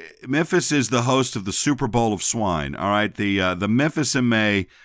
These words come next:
Barbecue Cooking Championship happens here. It's pork. That's it. That's really all there is to it. Memphis and barbecue, it's pork. No, it doesn't matter where you are in this world. When you mention the word Memphis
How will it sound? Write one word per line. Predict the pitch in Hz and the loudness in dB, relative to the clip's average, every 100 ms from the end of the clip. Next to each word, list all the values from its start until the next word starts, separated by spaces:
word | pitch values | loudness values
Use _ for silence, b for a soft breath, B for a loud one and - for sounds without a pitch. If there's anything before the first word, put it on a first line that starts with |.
| b | b
Barbecue | 80 78 131 135 131 131 | -4 2 2 2 0 0
Cooking | - 120 113 104 | 0 -2 0 -2
Championship | - 107 92 95 85 92 92 | 0 -2 0 -4 -2 -4 -2
happens | 92 90 82 | -2 -2 -4
here. | - 67 - - | -4 -8 -10 -6
It's | 104 - _ | -6 -6 _
pork. | - 78 - - _ - | -8 -8 -8 -18 _ -8
That's | 85 110 - | -2 -2 -2
it. | 98 67 - | -4 -6 -10
That's | 98 - | -10 -6
really | 117 | -2
all | 110 104 | -2 -2
there | 92 | -2
is | 87 - | -4 -6
to | 87 | -8
it. | 65 b b b b | -10 b b b b
Memphis | 87 131 151 160 151 - | 0 2 2 0 0 -2
and | 107 87 | -4 0
barbecue, | 113 123 120 - 113 104 98 b b b _ | 2 2 0 0 0 2 -2 b b b _
it's | - - | -8 -8
pork. | - - 76 - _ _ - | -8 -8 -8 -8 _ _ -20
No, | - 135 | -4 -2
it | 127 147 | 0 0
doesn't | 160 175 180 | 0 0 2
matter | 170 151 | 2 4
where | 127 123 147 196 | 2 4 6 6
you | 185 185 175 | 4 2 4
are | 170 143 123 | 6 6 4
in | 127 123 | 0 0
this | 135 - | 0 0
world. | 127 135 104 92 | 2 4 4 4
When | 101 110 | 2 4
you | 123 156 | 6 4
mention | 151 165 180 - 170 160 143 | 4 2 0 0 0 -2 -4
the | 123 127 | 0 2
word | 123 127 117 107 98 92 | 4 4 4 4 0 -6
Memphis | - 90 107 131 143 123 85 - - | -6 0 4 4 2 0 -2 -2 -4